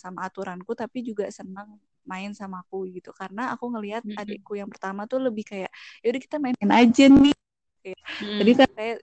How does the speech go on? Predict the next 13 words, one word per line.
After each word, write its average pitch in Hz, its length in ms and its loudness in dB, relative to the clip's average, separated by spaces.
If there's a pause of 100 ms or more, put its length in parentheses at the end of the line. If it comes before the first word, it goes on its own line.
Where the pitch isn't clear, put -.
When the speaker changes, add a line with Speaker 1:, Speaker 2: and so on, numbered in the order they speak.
Speaker 1:
nyanyi-nyanyi 208 500 -10 (140)
gitu, 190 120 -14 (400)
tapi 196 200 -10 (120)
kayak, 220 240 -4 (580)
eh, 202 300 -6 (320)
hal-hal 196 380 -8 (100)
yang 190 200 -16
kayak, 185 680 -12 (580)
eh, 180 640 -12 (220)
pendidikannya 196 680 -8
dia 190 120 -10 (100)
tuh 262 80 -6 (100)
kayak 208 240 -8